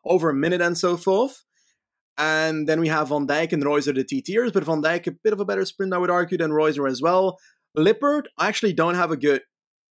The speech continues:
feeling about her sprint. I don't know what you think her sprint is like,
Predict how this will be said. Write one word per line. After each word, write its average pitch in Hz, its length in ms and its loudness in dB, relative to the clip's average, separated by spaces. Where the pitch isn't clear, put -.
feeling 156 340 -2
about 131 240 -2
her 131 80 -2
sprint. 135 320 -4
I 131 80 -2
don't 156 140 0
know 156 100 2
what 151 280 2
you 139 160 -6
think 151 240 -4
her 143 120 -2
sprint 151 320 -4
is 123 120 -4
like, 151 320 -4